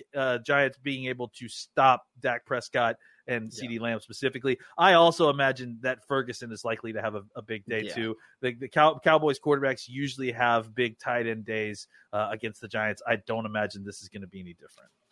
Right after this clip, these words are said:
Speaker 2: I'm gonna make a prediction though. I think this is Brandon Cooks' best game as a Cowboy. I think he
Speaker 1: Hmm.
Speaker 2: gets to, like,
Speaker 1: Okay.
Speaker 2: seventy-five yards and a touchdown. I think they
Speaker 1: Okay.
Speaker 2: try to make him a focal point in the offense this week,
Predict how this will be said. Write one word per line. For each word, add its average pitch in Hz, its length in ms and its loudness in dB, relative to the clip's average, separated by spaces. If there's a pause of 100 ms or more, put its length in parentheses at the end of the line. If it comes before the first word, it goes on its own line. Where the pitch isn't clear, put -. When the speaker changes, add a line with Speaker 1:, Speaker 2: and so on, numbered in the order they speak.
(240)
Speaker 2:
I'm 165 100 6
gonna 180 140 8
make 156 180 4
a - 40 -12
prediction 107 400 -6
though. 95 100 -12
I 123 80 -6
think 170 160 0
this 135 160 -4
is 107 80 -12
Brandon 107 260 -2
Cooks' 104 400 -12
best 104 260 -8
game 101 200 -8
as 90 80 -16
a - 40 -20
Cowboy. 85 400 -10
I 139 120 0
think 147 160 0
he 143 60 0
Speaker 1:
Hmm. 131 60 -2
Speaker 2:
gets 131 200 -2
to, 127 100 -6
like, 110 140 -2
Speaker 1:
Okay. 131 80 -8
Speaker 2:
seventy-five 107 600 -2
yards 95 280 -8
and 98 80 -14
a - 20 -20
touchdown. 87 540 -16
I 147 100 4
think 165 180 4
they 160 100 8
Speaker 1:
Okay. 147 40 -2
Speaker 2:
try 131 220 2
to 131 80 -2
make 127 180 -2
him 107 100 -4
a 104 40 -2
focal 120 400 -2
point 123 260 -2
in 107 60 -4
the 107 80 -4
offense 113 400 -2
this 117 180 -12
week, 113 320 -4